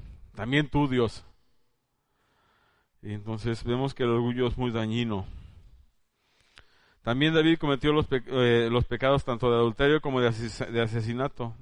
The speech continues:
Ah, una vez, ah, estaba, era el tiempo de guerra, ustedes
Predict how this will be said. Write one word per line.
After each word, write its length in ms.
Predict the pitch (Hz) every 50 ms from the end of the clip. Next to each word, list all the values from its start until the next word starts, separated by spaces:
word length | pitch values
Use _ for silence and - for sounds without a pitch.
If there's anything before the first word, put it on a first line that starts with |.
| 123 117 _ _ _ _ _ _ _ _ _ -
Ah, 220 | - 120 127 131
una 220 | 135 139 143 139 139
vez, 360 | 139 139 147 147 - - - - - - - - -
ah, 240 | 110 113 123 135 139
estaba, 340 | 131 123 - 135 127 131 131
era 80 | 135 131
el 100 | 131 120
tiempo 240 | - 143 127 135 135
de 120 | 127 127
guerra, 500 | 131 143 147 147 147 147 156 156 151 139 -
ustedes 460 | 117 - - 127 123 117 - -